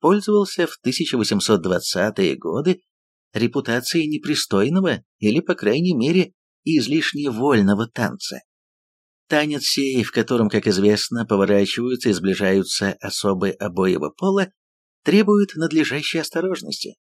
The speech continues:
чтобы танцевали не слишком близко друг к другу, что оскорбляло бы приличие.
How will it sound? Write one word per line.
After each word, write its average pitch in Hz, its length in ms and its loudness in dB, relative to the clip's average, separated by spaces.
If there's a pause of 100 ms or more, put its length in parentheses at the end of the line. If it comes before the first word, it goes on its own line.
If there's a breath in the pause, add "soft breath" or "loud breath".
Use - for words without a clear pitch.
(380)
чтобы 113 360 0
танцевали 110 880 2
не 135 140 0
слишком 104 480 0
близко 98 400 2
друг 87 240 -2
к 69 40 -12
другу, 185 360 0 (420)
что 180 360 0
оскорбляло 127 760 0
бы 95 240 2
приличие. 90 600 -4